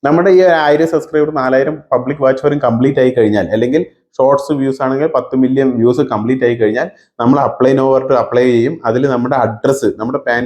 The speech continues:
കാർഡിലുള്ള സെയിം നെയിം എന്താണോ അത് തന്നെ കൊടുക്കുക. നമ്മുടെ കയ്യിലുള്ള ഐ ഡി എന്താണോ അതിലുള്ള സെയിം നെയിം കൊടുക്കുക. അപ്പോൾ ഈ നെയിം കൊടുത്തു കഴിഞ്ഞാൽ നമ്മുടെ അഡ്രസ്സ് കൊടുക്കുക, ഫോൺ നമ്പർ കൊടുക്കുക, പിൻ നമ്പർ കൊടുക്കുക, ഇതെല്ലാം കൊടുത്ത് സബ്മിറ്റ് ചെയ്യുക.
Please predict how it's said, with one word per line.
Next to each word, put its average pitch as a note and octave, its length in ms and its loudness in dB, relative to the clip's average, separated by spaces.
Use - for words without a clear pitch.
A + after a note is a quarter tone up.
കാർഡിലുള്ള C3+ 420 2
സെയിം A#2+ 200 2
നെയിം A#2+ 200 0
എന്താണോ B2 340 -2
അത് G#2+ 140 0
തന്നെ B2 240 0
കൊടുക്കുക. G#2 280 -4
നമ്മുടെ D3+ 220 2
കയ്യിലുള്ള F3 240 4
ഐ C#3 40 4
ഡി E3 160 2
എന്താണോ D3+ 340 -2
അതിലുള്ള C#3 280 -2
സെയിം B2 220 -4
നെയിം A#2 160 -2
കൊടുക്കുക. F#2 280 -6
അപ്പോൾ D3 180 -2
ഈ F3 40 4
നെയിം D3+ 200 4
കൊടുത്തു D3+ 280 0
കഴിഞ്ഞാൽ C#3+ 300 2
നമ്മുടെ B2+ 300 0
അഡ്രസ്സ് C3 340 -2
കൊടുക്കുക, A#2 300 2
ഫോൺ A#2 220 2
നമ്പർ C3+ 260 2
കൊടുക്കുക, A2+ 260 0
പിൻ A#2 180 0
നമ്പർ B2+ 240 0
കൊടുക്കുക, G#2 220 -2
ഇതെല്ലാം C#3 260 2
കൊടുത്ത് C3+ 280 0
സബ്മിറ്റ് A2 380 0
ചെയ്യുക. F#2 160 2